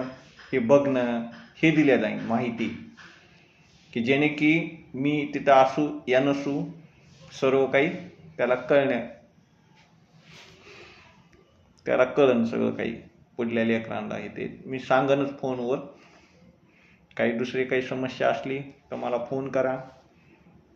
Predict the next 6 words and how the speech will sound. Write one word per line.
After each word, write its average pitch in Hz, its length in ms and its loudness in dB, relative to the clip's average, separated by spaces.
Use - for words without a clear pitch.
हे 120 80 -4
माझा 123 280 -4
नंबर 135 380 -2
आहे. 135 160 -2
आणि 123 220 -8
हे 139 420 -4